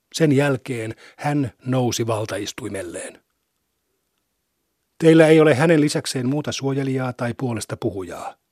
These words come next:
Ettekö te ota varoitusta vastaan? Hän säätää kaikki asiat taivaan ja maan välillä, ja hänen käskynsä nousee hänen luokseen päivässä, jonka pituus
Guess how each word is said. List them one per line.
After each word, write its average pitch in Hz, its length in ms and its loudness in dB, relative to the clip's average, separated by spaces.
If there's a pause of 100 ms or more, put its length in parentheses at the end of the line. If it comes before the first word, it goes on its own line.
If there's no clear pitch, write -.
(760)
Ettekö 135 320 -6
te 143 120 -8
ota 127 280 -6
varoitusta 131 540 -8
vastaan? - 460 -10 (1000)
Hän 175 180 6
säätää 180 440 4
kaikki 165 360 -2
asiat 139 540 -2
taivaan 131 420 -2
ja 120 80 -4
maan 120 260 -2
välillä, 123 420 2 (260)
ja 123 60 -4
hänen 127 360 0
käskynsä 127 580 -4
nousee 123 540 -4
hänen 120 340 -4
luokseen 127 520 -4
päivässä, 131 600 0 (300)
jonka 131 240 0
pituus 131 640 -2